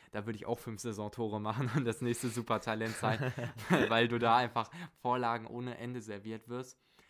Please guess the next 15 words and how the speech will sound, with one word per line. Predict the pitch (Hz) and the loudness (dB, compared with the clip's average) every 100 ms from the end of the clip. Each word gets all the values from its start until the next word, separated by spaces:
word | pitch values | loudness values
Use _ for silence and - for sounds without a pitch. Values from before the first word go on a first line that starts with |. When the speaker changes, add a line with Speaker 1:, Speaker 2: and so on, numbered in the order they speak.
| _ | _
Speaker 1:
Bei | 107 | -4
Alaba | 117 156 160 | -2 0 -2
muss | 143 139 | -4 -6
ich | 120 - | -10 -10
wirklich | - 135 | -10 -6
sagen, | 131 127 120 | -2 -2 -4
da | |
sehe | 113 127 | -6 -6
ich | 127 | -8
das | 120 | -10
ein | 117 | -8
bisschen | 120 117 | -10 -10
anders | - 135 117 - | -8 -6 -6 -8
als | 104 - | -10 -10
du. | - 117 156 | -10 -8 -8